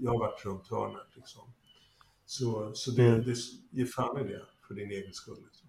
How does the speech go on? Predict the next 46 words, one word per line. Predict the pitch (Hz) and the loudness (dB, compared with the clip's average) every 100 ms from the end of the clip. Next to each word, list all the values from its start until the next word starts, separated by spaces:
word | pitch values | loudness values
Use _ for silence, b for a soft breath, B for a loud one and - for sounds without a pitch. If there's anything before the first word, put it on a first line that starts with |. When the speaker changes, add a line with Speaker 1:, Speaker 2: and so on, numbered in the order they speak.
| - | 2
Speaker 2:
Ja. | 117 113 117 - | 6 6 4 -2
Speaker 1:
Så. | - 139 - - _ _ _ _ _ - - _ _ _ _ _ B B B | -20 -20 -20 -20 _ _ _ _ _ -20 -20 _ _ _ _ _ B B B
Speaker 2:
Ja, | 127 135 | 10 12
men | 143 | 10
det | |
är | 135 | 8
fint. | 156 123 - 127 | 4 -2 -2 6
Det, | 127 127 123 120 | 10 12 12 10
det, | 123 120 120 120 117 113 113 - _ - _ _ _ _ _ _ _ _ _ _ _ | 8 8 10 10 10 10 6 -2 _ -20 _ _ _ _ _ _ _ _ _ _ _
det | 135 | 8
är | |
också | 123 - 147 | 10 10 12
en, | 127 120 | 12 10
en | 131 117 | 10 10
av | 113 110 110 | 10 8 8
bland | 113 110 107 | 8 8 8
flera | 104 110 127 | 8 10 10
o-, | 110 107 | 8 6
o-, | 107 107 110 | 6 6 6
anledningar | 107 101 120 117 | 6 8 10 10
att | 101 | 8
jag | 104 | 8
vet | 104 98 | 8 8
att | 98 - - B B B B | 6 4 -6 B B B B
du | - | 8
har | 110 | 8
varit | - | 10
öppen | 104 - | 6 8
och | 107 | 8
ärlig | 101 110 | 10 10
om | 117 | 10
den | 110 | 10
där | 104 95 | 10 8
problematiken. | 107 104 101 - 92 95 90 | 6 4 4 4 4 4 4
Så | 104 | 4
att | - | 4
det, | 101 101 95 | 6 8 8
det | 98 104 | 8 8
är | 104 101 104 | 10 8 8
en | 107 123 | 8 8
av | 117 | 8
flera | 110 104 | 8 8
anledningar | 95 95 92 87 | 8 6 4 4
som | - 90 | 4 2
jag | |
också | 87 - 95 | 2 2 2